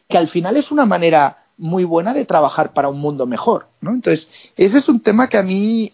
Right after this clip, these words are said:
eh, me interesa, me interesa, ¿no? Y, y, y a veces, eh, reflexiono de, quizás la palabra importante es, hemos de,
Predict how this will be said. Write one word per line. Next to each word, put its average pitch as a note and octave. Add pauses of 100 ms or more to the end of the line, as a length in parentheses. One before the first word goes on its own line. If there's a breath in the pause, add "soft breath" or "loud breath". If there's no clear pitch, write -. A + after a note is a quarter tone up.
eh, D3+
me D#3
interesa, C3+ (140)
me D3
interesa, D#3
¿no? G#3
Y, F3+ (420 soft breath)
y, F3
y F3
a E3
veces, F#3 (120)
eh, E3+
reflexiono F#3
de, E3+ (240 soft breath)
quizás G#3
la C4+
palabra G#3
importante G#3
es, - (360)
hemos G#3
de, E3+